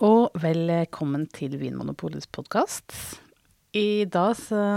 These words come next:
er det bare oss to her, Anders. Det er altså du, som er Anders Stuland, og jeg som heter Anne Engrav.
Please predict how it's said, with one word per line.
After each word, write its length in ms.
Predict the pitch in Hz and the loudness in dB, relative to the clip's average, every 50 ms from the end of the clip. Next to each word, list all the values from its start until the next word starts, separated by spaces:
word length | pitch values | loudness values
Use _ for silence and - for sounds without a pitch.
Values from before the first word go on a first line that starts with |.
| 208 202 | 0 -2
er 560 | - - - - - - _ _ - 160 165 | -4 -6 -10 -12 -14 -16 _ _ -6 -4 -2
det 160 | 165 196 202 185 | -2 -2 0 0
bare 480 | 180 175 170 190 190 185 180 180 - - - | 0 0 2 2 2 2 2 0 -2 -2 -4
oss 140 | 196 - - | -6 -6 -4
to 120 | - 240 | -2 0
her, 160 | 233 240 269 269 | 0 2 2 2
Anders. 360 | 277 277 359 427 - - - - | 2 2 2 2 -2 -10 -12 -8
Det 100 | - 254 | -6 -4
er 420 | 233 220 208 202 196 208 214 214 202 196 | -4 -2 -2 0 0 0 0 -2 -2 -4
altså 280 | 185 180 - - 196 190 190 190 196 196 190 | -4 -4 -4 -4 -2 -2 -2 -2 -4 -6 -6
du, 260 | 202 190 170 208 254 359 - _ - | -8 -6 -4 -2 -4 -4 -6 _ -14
som 200 | - 226 220 208 | -10 -8 -6 -6
er 160 | 202 202 - 190 | -6 -6 -4 -4
Anders 240 | 180 175 185 - | -4 -4 -4 -6
Stuland, 260 | - 165 170 220 294 - _ _ - | -6 -8 -8 -8 -10 -10 _ _ -6
og 160 | 190 190 185 - - - | -6 -6 -6 -8 -10 -10
jeg 180 | 196 190 208 - | -8 -8 -8 -8
som 180 | - - 196 170 | -8 -8 -6 -6
heter 240 | 175 170 - 185 - | -6 -8 -8 -8 -6
Anne 220 | - 180 180 175 160 170 | -6 -4 -4 -4 -4 -6
Engrav. 260 | 170 - 262 339 | -6 -8 -8 -10